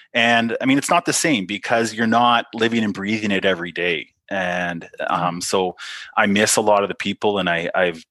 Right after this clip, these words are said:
deep gratitude for, for those that I worked with and those that, uh, I have friendships with. I, I still stay in touch with, with, uh, many in tr-, through a coffee or a, or a regular chats or a beer. And I val-, that's, that's, I appreciate that.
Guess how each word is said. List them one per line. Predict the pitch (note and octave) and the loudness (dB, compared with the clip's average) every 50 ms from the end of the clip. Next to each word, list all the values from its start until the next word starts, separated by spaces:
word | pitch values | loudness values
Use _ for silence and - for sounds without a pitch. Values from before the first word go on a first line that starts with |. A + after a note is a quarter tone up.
| _ _ _ _ - | _ _ _ _ -6
deep | G2+ G2+ F#2+ - | -6 -6 -6 -4
gratitude | - - F2 F2 F2+ F#2 F2+ - - G2 F#2+ F#2+ - | 0 2 4 4 4 2 2 0 -2 -4 -4 -4 -4
for, | - - F2+ E2+ D#2+ D#2 - - | -4 -4 -4 -4 -4 -6 -8 -10
for | - - - F#2 E2+ | -12 -8 -6 -6 -2
those | - F2+ F2+ F2+ - | 0 0 0 0 0
that | F#2+ F2 | 0 0
I | E2 | 0
worked | D#2 E2+ F2+ - - - | 0 -2 -6 -6 -2 -2
with | A2+ A2 - - - | -2 -2 -2 -4 -10
and | E2 D#2+ | -8 -6
those | E2+ E2+ E2+ E2 - - | -4 -4 -4 -4 -6 -4
that, | E2+ E2 D#2+ D#2 - _ - | -2 -2 -2 -4 -6 _ -4
uh, | - E2+ D#2+ D#2+ D#2+ D#2+ - - - | -2 0 0 0 0 -2 -2 -4 -4
I | F2 E2+ | -2 -2
have | E2+ - | -2 -2
friendships | - F3+ - F3+ - - A#2+ - - | -2 -2 -2 0 0 0 0 0 2
with. | D3 D#3+ E3 - | 0 0 2 2
I, | F2+ G#2 - - | 2 2 2 0
I | |
still | A#2+ - - C3+ A#2 | 0 2 2 2 2
stay | - - A2+ | 2 0 0
in | G2+ | 0
touch | - - G#2 G#2 - - - | 2 2 2 2 0 0 -2
with, | G2 - - - - - - - - - - | -2 -2 -2 -10 -14 -16 -16 -18 -14 -4 0
with, | G2+ F#2+ - - - | 0 0 2 2 2
uh, | F#2 E2+ | 2 4
many | F2 F2+ F#2 F#2+ A2 A2+ G#2 | 4 4 2 2 2 2 0
in | F2 E2 | 0 -2
tr-, | - F#2 - - _ - | -4 -8 -8 -12 _ -12
through | - F#2+ F2+ - F2+ E2+ E2 - _ | -8 -6 -4 -4 -4 -6 -8 -10 _
a | - | -10
coffee | - - G#2 F#2+ G2 - - G#2+ G#2 G#2 | 0 2 2 2 2 0 -2 -2 0 0
or | F#2+ F2 E2+ D#2+ | 0 2 2 2
a, | D#2 D#2 D#2 - - - - - - - - - | 0 0 -2 -4 -8 -16 -16 -18 -18 -18 -12 -10
or | F#2 E2+ E2+ F2 E2+ E2+ | -6 -6 -4 0 0 0
a | D#2+ D#2+ | 2 2
regular | E2+ F#2 F2 E2+ F2+ E2+ | 2 2 2 2 -2 -2
chats | D#2+ - - F#2 F2+ G#2 A2 - - F#2+ | -2 0 0 0 0 0 -2 -2 -4 -2
or | E2+ D#2+ D#2 D#2 | -2 -2 -2 -4
a | D#2 | -4
beer. | D2+ F2+ G#2 A2 A#2+ B2 - - - - - - - - _ - - _ - | -2 -2 0 0 0 -2 -4 -12 -20 -20 -18 -20 -20 -20 _ -20 -12 _ -2
And | F#2+ F2 | 0 0
I | E2+ E2 | 0 2
val-, | D#2 E2 E2+ - | 2 2 2 2
that's, | - F#2 E2+ F2 - - - - | 2 2 2 2 0 0 -8 -6
that's, | _ F#2 F2+ - - - - - - | _ -2 -2 -2 -4 -6 -8 -8 -6
I | F#2+ F2+ | -4 -2
appreciate | E2+ E2+ E2+ - - - A2 A2 - - B2+ B2+ - - | -2 -2 -4 -8 -6 -4 -2 -2 0 0 0 0 0 0
that. | C#3 C3+ D3 - G#3+ - | 2 2 2 2 0 -4